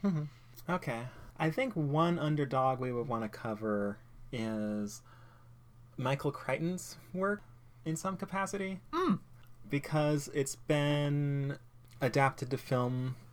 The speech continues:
Speaker 1: you know, in different ways with completely different studios. So that's kind of a good opportunity to look at how people actually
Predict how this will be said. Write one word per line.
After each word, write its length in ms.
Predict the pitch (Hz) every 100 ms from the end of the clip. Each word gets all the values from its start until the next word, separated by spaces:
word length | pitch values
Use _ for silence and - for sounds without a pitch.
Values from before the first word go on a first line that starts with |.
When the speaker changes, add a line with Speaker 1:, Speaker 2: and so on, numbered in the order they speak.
| -
Speaker 1:
you 140 | 131
know, 180 | 120 117
in 140 | 120
different 360 | 120 127 131 113
ways 760 | 123 131 139 147 147 - - -
with 420 | - 113 110 120 - - - - -
completely 500 | 120 110 135 123 117
different 280 | 117 110 104
studios. 720 | 131 131 135 131 131 - - - - - - - -
So 720 | - 135 127 113 110 107 113 -
that's 280 | 143 143 -
kind 200 | 160 151
of 80 | 139
a 40 |
good 160 | 135 131
opportunity 640 | 127 135 - 135 135 135
to 60 |
look 260 | 113 117 - -
at 380 | 127 123 113 113 -
how 960 | - - 123 113 113 113 113 110 110 113 - - -
people 320 | - 120 120
actually 760 | 113 110 - 113 104 104 104